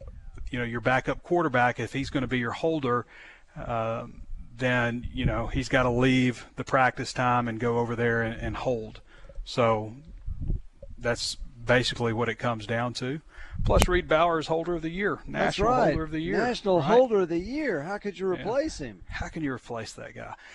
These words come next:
Speaker 2: That's right.
Speaker 1: But, uh, that's, that's the reason why a lot of schools have used backup quarterbacks, you know, over the years, and, uh, there's definitely,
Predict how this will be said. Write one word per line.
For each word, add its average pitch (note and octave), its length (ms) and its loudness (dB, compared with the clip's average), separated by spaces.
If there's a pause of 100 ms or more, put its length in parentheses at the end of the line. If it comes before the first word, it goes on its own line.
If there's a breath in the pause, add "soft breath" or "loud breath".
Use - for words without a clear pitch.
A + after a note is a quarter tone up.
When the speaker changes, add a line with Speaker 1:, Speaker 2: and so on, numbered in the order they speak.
Speaker 2:
That's - 100 -16
right. A3+ 100 -8
Speaker 1:
But, C3 280 2
uh, B2+ 240 0
that's, F3+ 200 2
that's E3+ 280 -2
the D3+ 100 -6
reason B2+ 400 -2
why A#2+ 200 4
a D3 60 4
lot C#3+ 200 2
of C3+ 60 -4
schools C3+ 360 -6
have A2+ 140 -8
used B2 260 -4
backup B2+ 400 -2
quarterbacks, B2 800 -4
you C3 100 -10
know, A#2 320 -6
over A#2+ 220 -8
the A#2+ 80 -8
years, A#2+ 460 -6
and, A2+ 160 -10 (360 loud breath)
uh, A#2 180 -6
there's A#2+ 220 -6
definitely, A#2 600 -2